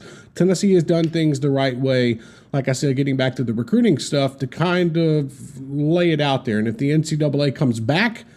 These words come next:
and says, "Hey, you know, you guys need to do this, this, and this"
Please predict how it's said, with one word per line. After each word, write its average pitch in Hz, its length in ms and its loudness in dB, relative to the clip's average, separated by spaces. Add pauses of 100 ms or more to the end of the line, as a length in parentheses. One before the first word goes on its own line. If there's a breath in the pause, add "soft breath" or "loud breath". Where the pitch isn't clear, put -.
(320 soft breath)
and - 140 -18
says, 104 180 -6
"Hey, 147 240 0
you 120 220 0
know, 123 140 4
you 151 180 2
guys 170 320 2
need 170 160 4
to 156 60 2
do 160 140 4
this, 180 220 2
this, 175 240 -2
and 190 100 0
this" 208 200 0